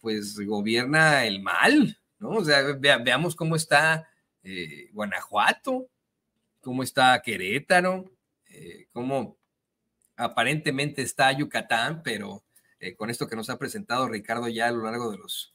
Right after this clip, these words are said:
de los días, también hay muchos cuestionamientos ahí, así que bajo la lupa. De todos modos, querido Ricardo, quiero decirte que hay personajes que dicen no ser panistas, pero que parecen panistas. Le pido al equipo que por favor nos grabe,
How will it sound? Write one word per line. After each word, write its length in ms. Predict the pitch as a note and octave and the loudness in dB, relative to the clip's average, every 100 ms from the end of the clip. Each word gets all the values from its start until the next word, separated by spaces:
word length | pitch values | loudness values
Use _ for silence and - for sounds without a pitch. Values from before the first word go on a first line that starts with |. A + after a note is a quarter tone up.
| _ | _
de 80 | F#2+ | -12
los 200 | G2 G2+ | -12 -6
días, 320 | A2+ D3 - | -4 -4 -6
también 420 | - A2 A#2+ A2+ _ _ _ | -12 -8 -8 -8 _ _ _
hay 100 | A2 | -10
muchos 280 | A#2+ C3 A2+ | -8 -8 -10
cuestionamientos 760 | G#2+ - F#2 F#2 A2 A2 G#2 | -12 -14 -14 -10 -10 -10 -10
ahí, 140 | - C3+ | -10 -10
así 200 | A#2 A#2+ | -10 -12
que 260 | A#2+ A2+ _ _ _ _ | -10 -10 _ _ _ _
bajo 260 | G2 - F#2+ | -8 -6 -8
la 100 | F#2+ | -8
lupa. 400 | G2 F#2+ - _ _ _ _ - | -10 -10 -18 _ _ _ _ -16
De 80 | - | 0
todos 220 | C#4 C4+ | 2 4
modos, 540 | B3 B3 B3+ - - _ _ _ _ _ | 4 4 2 -2 -8 _ _ _ _ _
querido 240 | D3+ F#3+ | 2 4
Ricardo, 360 | D#3 - D3 D#3 | 2 2 0 2
quiero 160 | F3 E3 | 2 0
decirte 460 | C#3+ D3 - D#3+ | 0 -4 -4 -6
que 160 | C3+ B2 | -4 0
hay 300 | C3 C#3+ B2 - _ _ _ _ | 0 0 -4 -18 _ _ _ _
personajes 680 | B2 A#2 B2+ C3+ C#3+ D#3+ D#3+ | -10 -8 -4 -2 -2 -2 -4
que 220 | - G2+ | -8 -8
dicen 280 | A#2 C#3+ C#3 | -4 -4 -4
no 120 | C3+ | -4
ser 180 | - - | -6 -2
panistas, 540 | C#3 B2+ A#2 - B2+ - | -2 -2 -6 -8 -12 -14
pero 200 | F#2+ - | -20 -20
que 120 | _ | _
parecen 500 | - F2+ F#2 - - | -14 -12 -8 -8 -6
panistas. 480 | F#2+ C3 D3+ C3+ C3 | -6 -4 -6 -6 -6
Le 80 | |
pido 120 | C3 G#3 | 0 2
al 80 | |
equipo 240 | D#3 F3 E3 | 2 -2 -6
que 80 | C3 | -6
por 160 | A#2 | -6
favor 300 | - A2+ C3 | -4 -2 -2
nos 180 | C#3 A#2 | -4 -4
grabe, 400 | A2 G2+ A2 | -4 -4 -4